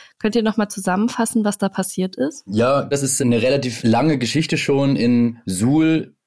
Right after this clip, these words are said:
Speaker 2: befindet sich die Erstaufnahmeeinrichtung für Flüchtlinge im Freistaat Thüringen. Also es ist eine zentrale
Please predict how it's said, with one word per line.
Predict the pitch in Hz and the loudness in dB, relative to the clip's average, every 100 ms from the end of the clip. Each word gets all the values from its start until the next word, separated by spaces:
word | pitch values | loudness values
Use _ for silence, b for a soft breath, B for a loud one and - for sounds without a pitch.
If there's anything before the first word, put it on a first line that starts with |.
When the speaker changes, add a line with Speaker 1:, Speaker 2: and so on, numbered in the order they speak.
| 110 | -6
Speaker 2:
befindet | 117 135 131 117 | -2 2 0 0
sich | 117 | -2
die | - | -2
Erstaufnahmeeinrichtung | 107 117 - 120 120 117 117 110 107 - 117 117 113 117 110 | 0 0 0 0 2 2 4 2 0 -2 0 0 0 2 0
für | - 113 110 113 110 | 2 2 4 0 -4
Flüchtlinge | - 113 110 113 104 | -2 0 2 2 2
im | 104 | 2
Freistaat | 107 107 107 - | 0 0 0 0
Thüringen. | 135 143 147 147 151 | 0 2 2 0 -2
Also | - 107 107 | -2 0 0
es | |
ist | 104 | 0
eine | 104 101 | 0 0
zentrale | - 98 101 107 107 | 0 -2 0 2 2